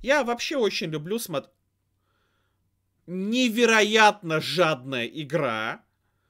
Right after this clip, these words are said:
По десятибалльной шкале жадности это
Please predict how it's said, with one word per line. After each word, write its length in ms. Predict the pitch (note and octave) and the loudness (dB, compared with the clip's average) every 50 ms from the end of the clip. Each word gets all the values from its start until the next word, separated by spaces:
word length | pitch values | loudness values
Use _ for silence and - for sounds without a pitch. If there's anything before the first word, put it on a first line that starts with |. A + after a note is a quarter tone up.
| _ _ _ _ _ _ _ | _ _ _ _ _ _ _
По 100 | - G#3+ | 2 2
десятибалльной 840 | F#3+ F3 A#3 A3+ - B3 G#3 - B3+ G3+ G3 C4 C4 A#3+ A3+ G#3 G3 | 2 2 -4 -4 -4 -6 -4 -4 -4 4 6 6 6 6 4 2 -2
шкале 420 | - - - A3 G3 G3 G#3+ G#3 G3 | -4 -2 2 2 2 4 4 0 0
жадности 800 | D#3 - F3+ G#3+ G#3 G#3 G3+ F3 E3 D#3+ D3+ - - - - D3 | 0 2 4 4 4 4 2 -2 -8 -6 -6 -8 -10 -10 -8 -8
это 1000 | C3+ - - D#3 D#3+ D#3+ D#3+ E3 E3 D3 C#3 C3 B2+ B2 A#2+ A#2 A2 G#2 _ | -8 -4 -2 0 0 0 -2 _ -2 -2 0 0 -2 -2 -4 -4 -6 -8 _